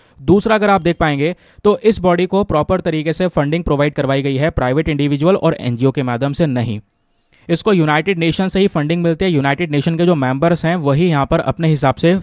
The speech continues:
थोड़ा कंट्रीब्यूशन कर देते हैं, उससे फंडिंग मिल जाती है। और यूएन का जो बजट होता है उससे फंडिंग मिल जाती है। तो एनजीओ और प्राइवेट इंडिविजुअल की तो कहीं बात ही हमने नहीं की, तो सेकंड वाला गलत है, पहला वाला सही है।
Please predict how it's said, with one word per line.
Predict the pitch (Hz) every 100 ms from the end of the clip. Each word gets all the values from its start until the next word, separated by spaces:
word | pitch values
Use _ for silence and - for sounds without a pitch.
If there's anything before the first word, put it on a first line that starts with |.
| -
थोड़ा | 139 151
कंट्रीब्यूशन | 135 127 135 139 175
कर | 156 135
देते | 160 160
हैं, | 175 170
उससे | 156 180
फंडिंग | 170 123 127 120
मिल | 110
जाती | 113 - 117
है। | 110 _ _ _ _ _ -
और | 143 147
यूएन | 143 165 165
का | 175
जो | 160
बजट | 135 160
होता | 165 147
है | 117
उससे | -
फंडिंग | 127 135 123
मिल | 127 123
जाती | 120 123
है। | 120 - _ -
तो | 202 -
एनजीओ | 165 170 165 220 -
और | - 180
प्राइवेट | - 165 170 185
इंडिविजुअल | 165 156 160 170 170
की | 190
तो | 196
कहीं | 185 190
बात | 131 127
ही | 175
हमने | 160 156
नहीं | 143 120
की, | - 202 160 _ _ -
तो | 160
सेकंड | - 170 190
वाला | 175 180
गलत | 135 120 107
है, | 107 - _ _ _ _ _ _ _ -
पहला | 143 156
वाला | 165 160
सही | 127 117
है। | 120